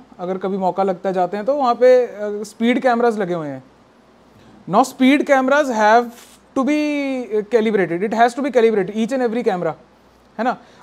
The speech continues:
अब वो ca-, calibrate होगा, तो उसकी calibration, और चंडीगढ़ में एक और नाका लगता है, या in fact वो तो बाकी जगह पे भी लगने लग गए हैं, breathalyzers वाले, right?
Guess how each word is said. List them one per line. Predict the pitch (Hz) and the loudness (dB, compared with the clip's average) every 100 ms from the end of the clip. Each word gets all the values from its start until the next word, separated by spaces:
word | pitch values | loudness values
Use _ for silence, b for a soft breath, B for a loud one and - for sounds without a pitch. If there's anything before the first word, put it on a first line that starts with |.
| b | b
अब | 196 | 4
वो | 247 254 | 4 4
ca-, | 214 214 | 2 2
calibrate | 214 226 233 254 | 0 2 4 6
होगा, | 240 240 | 6 4
तो | 262 | 2
उसकी | 254 269 | -4 -4
calibration, | 233 220 226 240 226 240 233 _ _ _ _ _ _ _ _ _ - | -2 0 2 2 0 -4 -8 _ _ _ _ _ _ _ _ _ 2
और | 190 240 | 6 6
चंडीगढ़ | 247 233 247 247 | 6 4 6 6
में | 254 254 247 247 | 6 2 2 0
एक | 233 233 214 | 2 2 6
और | 214 | 6
नाका | 240 226 233 | 6 2 2
लगता | 220 196 214 | 0 0 -8
है, | 202 _ _ | -8 _ _
या | 190 208 | -2 0
in | 214 | 0
fact | 214 208 | -2 -2
वो | 214 | -2
तो | 208 | -2
बाकी | 196 180 220 | 0 0 0
जगह | 208 | 0
पे | 220 | -2
भी | 214 | -2
लगने | 208 214 | -2 -2
लग | 202 | -4
गए | 190 | -6
हैं, | 233 | -6
breathalyzers | 202 202 226 214 208 214 | -2 -2 2 2 2 0
वाले, | 208 202 - _ _ _ _ _ _ 208 | -2 -4 -10 _ _ _ _ _ _ -2
right? | 226 | -2